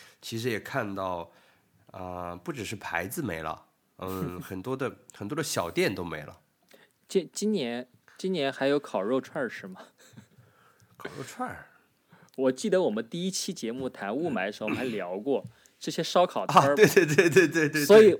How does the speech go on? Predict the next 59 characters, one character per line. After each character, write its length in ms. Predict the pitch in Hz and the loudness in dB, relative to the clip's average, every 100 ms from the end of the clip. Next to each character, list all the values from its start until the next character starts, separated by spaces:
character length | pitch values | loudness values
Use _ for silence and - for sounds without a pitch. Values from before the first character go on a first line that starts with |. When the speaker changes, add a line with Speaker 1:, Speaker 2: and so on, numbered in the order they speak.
| - | 2
Speaker 2:
所 160 | 208 | 8
以 40 | 214 | 10
我 80 | |
很 200 | 190 131 | 10 4
关 160 | 117 165 | 4 4
心 140 | 180 | 4
你， 100 | 147 | 0
今 160 | 107 185 | -2 -2
年 220 | 160 156 | -2 -2
你 80 | 139 | -2
们， 280 | 107 117 123 | -6 -8 -10
你 120 | 123 | -10
们 160 | 120 135 | -6 -2
晚 140 | 131 | -2
上 80 | 123 | -2
还 140 | 131 127 | -2 -4
能 120 | 139 | -2
撸 120 | 151 | -2
串 200 | 160 190 | 4 4
儿 60 | 156 | 6
吗？ 140 | 147 - | 2 -2
<laughs> 1800 | 160 - - - _ _ _ _ _ - - - _ _ _ _ _ _ | -4 -4 -10 -10 _ _ _ _ _ -20 -20 -20 _ _ _ _ _ _
Speaker 1:
北 140 | 90 | -20
京 160 | 95 180 | -16 -14
好 120 | 135 | -14
像 100 | 90 | -14
悬 280 | 90 - 80 | -14 -10 -8
了 100 | 95 | -6
吧？ 200 | 95 80 | -6 -8
我 100 | 82 | -12
觉 120 | 85 | -12
得 100 | 95 | -12
悬 240 | - 80 78 | -12 -14 -14
了。 100 | 76 | -16
我 100 | 82 | -12
觉 100 | 98 | -10
得 80 | 120 143 - - | -10 -12 -18 -12
这 140 | 180 | -8
个， 100 | 135 113 | -6 -8
这， 200 | - - - | -10 -14 -12
这 180 | 156 | -10
就 120 | 147 165 | -8 -6
是， 360 | - 135 - - | -6 -8 -10 -16
就 120 | 156 | -14
是， 300 | 151 127 107 - _ _ - - - - _ | -10 -10 -12 -20 _ _ -20 -20 -20 -20 _
就 120 | 202 | -8
是 100 | 190 | -4
已 80 | 123 | -4
经 200 | 110 160 | -4 -2
到 180 | 202 170 | 0 2
了， 200 | 110 - | 0 -6
到 180 | - 185 | -4 -2
了 80 | 156 | -2
那 140 | 190 | -2
么 140 | 170 | -4
大 200 | 117 139 | -2 -2
的 100 | 117 | -2
一 100 | 107 | -6
些 380 | 107 139 135 131 | -8 -8 -6 -6